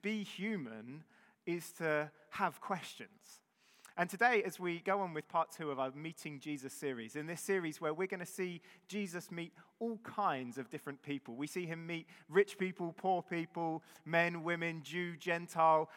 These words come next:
people that have a pulse, people that don't have a pulse. And in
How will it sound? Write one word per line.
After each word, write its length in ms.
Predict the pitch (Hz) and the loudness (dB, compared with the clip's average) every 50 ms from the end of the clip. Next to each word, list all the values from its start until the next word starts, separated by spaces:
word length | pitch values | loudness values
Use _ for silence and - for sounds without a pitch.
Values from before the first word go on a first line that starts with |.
| - - | -10 2
people 300 | - 202 208 202 202 190 | 2 2 4 4 2 6
that 140 | 170 170 - | 6 6 4
have 260 | - - 190 196 175 | 8 8 8 10 10
a 80 | 190 - | 10 6
pulse, 560 | - - 185 185 190 185 - - - - - - - - _ | 6 6 6 8 8 6 2 -4 -10 -12 -14 -18 -20 -12 _
people 260 | - 165 160 - 156 160 | -4 -2 -2 -2 -2 0
that 240 | 156 160 143 117 | 0 0 0 4
don't 240 | - 151 151 156 151 | 4 6 6 6 4
have 200 | 160 156 156 139 | 4 2 4 4
a 60 | 151 | 4
pulse. 540 | 143 - - 160 156 - 156 - - - - - - - - _ _ _ _ _ _ _ | -2 2 4 4 4 4 0 -4 -10 -12 -12 -16 -20 -20 -20 _ _ _ _ _ _ _
And 160 | - 156 156 160 | -4 -2 -2 -2
in 140 | 165 160 | -4 -6